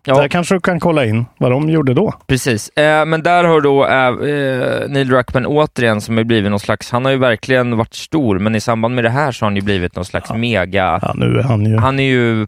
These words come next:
Speaker 1: Pantheon där uppe bland
Speaker 2: Han är ju nya
Speaker 1: Corey Barlog
Speaker 2: Spielberg, alltså.
Speaker 1: och, och Phil och
Speaker 2: Mm.
Speaker 1: några till, liksom.
Speaker 2: Mm.
Speaker 1: Triple A-kingarna.
Speaker 2: Mm.
Speaker 1: Eh, och han berättar då att, eh, de, Naughty Dog känner no pressure to make another Un-,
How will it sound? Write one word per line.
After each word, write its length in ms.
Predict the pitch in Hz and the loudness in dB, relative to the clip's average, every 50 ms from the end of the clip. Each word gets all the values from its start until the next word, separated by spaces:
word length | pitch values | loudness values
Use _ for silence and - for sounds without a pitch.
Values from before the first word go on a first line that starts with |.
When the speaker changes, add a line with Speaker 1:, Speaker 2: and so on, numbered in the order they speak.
| - - | -4 -2
Speaker 1:
Pantheon 680 | 147 151 151 151 147 131 - - 120 101 92 90 78 | 0 0 0 0 -2 -6 -4 -4 -2 -2 -2 -2 -2
där 120 | 80 87 90 | -2 -2 -2
uppe 280 | 95 - _ - 80 | -2 -4 _ -6 -4
bland 480 | 92 95 92 90 90 90 92 92 92 101 - - _ _ _ - - | -2 -2 -2 0 -2 -4 -6 -6 -6 -8 -8 -12 _ _ _ -10 -6
Speaker 2:
Han 100 | - 135 | -2 0
är 40 | 127 | 0
ju 60 | 123 | 2
nya 140 | 120 123 127 | 2 2 2
Speaker 1:
Corey 140 | 123 123 117 117 | 2 0 0 2
Barlog 400 | 120 117 120 135 131 117 - 135 | 2 2 2 2 2 2 2 0
Speaker 2:
Spielberg, 180 | 151 135 120 | 0 0 0
alltså. 180 | 110 104 104 98 | 0 0 0 0
Speaker 1:
och, 680 | 98 98 95 95 92 95 - - - - 87 95 110 | 0 0 0 -2 -2 -4 -8 -14 -14 -8 -4 -4 -4
och 140 | 101 - - | -4 -2 -2
Phil 360 | 113 107 101 95 95 92 90 | -2 -2 -2 -2 -2 -4 -2
och 140 | 87 87 90 | -2 0 0
Speaker 2:
Mm. 120 | 139 131 131 | 2 2 2
Speaker 1:
några 200 | 107 101 95 92 | 2 2 0 -2
till, 220 | - 104 90 85 | -4 -6 -6 -6
liksom. 360 | 90 92 - - 90 87 87 101 - - - | -8 -10 -8 -8 -8 -8 -8 -10 -6 -2 0
Speaker 2:
Mm. 160 | 117 110 98 - _ _ _ _ _ _ - - | 0 0 0 -2 _ _ _ _ _ _ -10 -6
Speaker 1:
Triple 360 | 127 127 - - 143 135 135 | -6 -6 -2 -2 0 2 2
A-kingarna. 840 | 127 127 120 110 98 - - - 143 135 131 120 98 95 90 90 - _ - | 4 4 2 2 0 -2 -6 -8 -6 -4 -4 -4 -4 -4 -6 -8 -10 _ -2
Speaker 2:
Mm. 220 | 139 117 113 110 107 - _ _ _ _ _ - | 0 2 2 0 -2 -4 _ _ _ _ _ 0
Speaker 1:
Eh, 220 | 131 135 135 131 - | 2 2 2 2 2
och 160 | - 143 135 | 0 0 2
han 380 | 139 151 156 156 156 151 147 - - | 2 2 2 0 -2 -4 -6 -8 -8
berättar 420 | - 123 127 113 110 110 - 107 | -6 -2 -2 -2 -2 -2 -2 -2
då 200 | 98 101 90 87 87 | -2 0 0 0 -2
att, 200 | 90 - - - | -2 -4 -6 -4
eh, 140 | 95 90 73 - - - - - - | -2 -2 -2 -4 -6 -10 -14 -16 -8
de, 320 | - 127 120 117 110 107 - _ _ _ _ _ _ _ - | -4 -4 -2 -2 -4 -4 -8 _ _ _ _ _ _ _ -4
Naughty 220 | 143 135 127 - 123 | -2 -2 -2 0 -2
Dog 180 | 123 120 110 | -2 -2 -2
känner 400 | - - 117 110 110 107 107 104 | -4 -4 -2 0 0 0 0 -2
no 360 | 98 127 135 151 160 165 160 | -2 -2 0 2 2 2 0
pressure 440 | - - - 117 98 - - - 85 | -2 -2 -2 -2 -2 -2 -4 -6 -6
to 140 | - - 110 | -4 -4 -4
make 240 | 98 95 90 - 90 | -4 -4 -4 -4 -4
another 240 | 90 87 82 80 80 | -6 -4 -4 -4 -4
Un-, 200 | 80 82 85 | -4 -6 -8